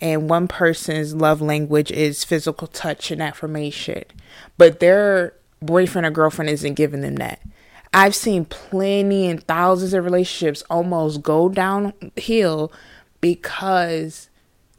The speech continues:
one person gets insecure. One person is thinking, "Why aren't you saying you love me? Why aren't you doing this? Why aren't you fi-, saying these things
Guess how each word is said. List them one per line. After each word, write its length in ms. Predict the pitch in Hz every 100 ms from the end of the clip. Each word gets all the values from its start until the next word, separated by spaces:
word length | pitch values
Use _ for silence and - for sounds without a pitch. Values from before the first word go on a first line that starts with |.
| _ -
one 320 | 175 175 175
person 560 | - 180 170 - 160 151
gets 200 | 160 -
insecure. 540 | 170 165 156 - 156
One 280 | - 160 175
person 420 | - 165 160 170
is 140 | 151 -
thinking, 340 | 156 156 147
"Why 160 | 156 170
aren't 300 | 175 175 185
you 80 |
saying 320 | - 165 160 160
you 100 | 156
love 200 | 151 147
me? 120 | 151
Why 200 | 156 165
aren't 200 | 170 -
you 60 |
doing 240 | 165 156 151
this? 180 | 143 -
Why 120 | 160
aren't 180 | 175 180
you 80 |
fi-, 160 | 175 - _ - - - - -
saying 440 | - - 180 170
these 220 | 170 165 -
things 580 | 185 180 160 156 -